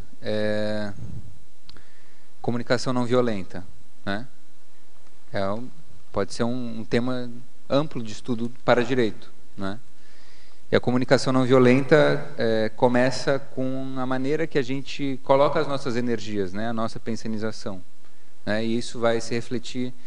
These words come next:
por exemplo, na maneira que a gente se veste. A gente não, não usa uma, uma roupa agressiva, não, não se comporta de maneira agressiva. A maneira que a gente fala também, né?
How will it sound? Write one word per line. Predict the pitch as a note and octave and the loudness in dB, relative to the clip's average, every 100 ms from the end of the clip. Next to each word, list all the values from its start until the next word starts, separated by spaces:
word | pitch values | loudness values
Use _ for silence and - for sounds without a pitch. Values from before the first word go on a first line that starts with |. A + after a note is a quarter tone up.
| - - - | -2 -2 -2
por | - | 0
exemplo, | A2 A#2+ G#2+ | 2 0 0
na | G#2 | -2
maneira | G#2 A2 A#2+ | 0 0 0
que | - | 0
a | B2 | 0
gente | B2+ B2+ | 0 -2
se | - | 0
veste. | C3+ C3+ A2+ - | 2 2 2 -2
A | G2+ | -2
gente | G2+ G2+ - | -2 -2 -2
não, | B2 A#2 A2 - - - - - - | -2 -2 -2 -2 -2 -2 -2 -2 -2
não | G#2+ G#2+ G2+ G2 F#2+ G2 G#2 | -2 -2 -2 -2 -2 -2 -2
usa | A#2+ G#2+ A2 G#2 G2+ | -2 2 2 0 -2
uma, | G2+ G#2+ G#2 F#2+ F#2+ - - - | -2 -2 -2 -2 -2 -4 -2 -2
uma | A2 | 0
roupa | F#2+ A2+ A2 | 2 2 2
agressiva, | G#2 G#2 - A#2+ A#2+ G2+ G2 F#2+ | 0 0 -2 -2 -2 -2 -2 -2
não, | G#2 G#2 G2 | -2 -2 -4
não | G2 G2+ G2+ G2 F#2+ - | -2 -2 -2 -2 -2 -2
se | - - | -2 0
comporta | G#2+ G2+ A2+ A2 | 0 2 2 2
de | G#2 | -2
maneira | G#2 G#2 G#2+ | -2 -2 -2
agressiva. | G#2 G2 - - A2+ G2+ G#2 - - - - - | -2 -2 -2 -2 -2 -2 -2 -2 -2 -4 -4 0
A | G#2 | 4
maneira | A2 A#2 B2+ B2 | 6 6 6 6
que | A#2 | 4
a | |
gente | A2 G#2 | 2 0
fala | - A#2 G#2+ G2 | 2 4 4 2
também, | G#2+ G#2 A2 A2 - - - | -2 -2 -2 -2 -2 -2 -2
né? | G#2 | -2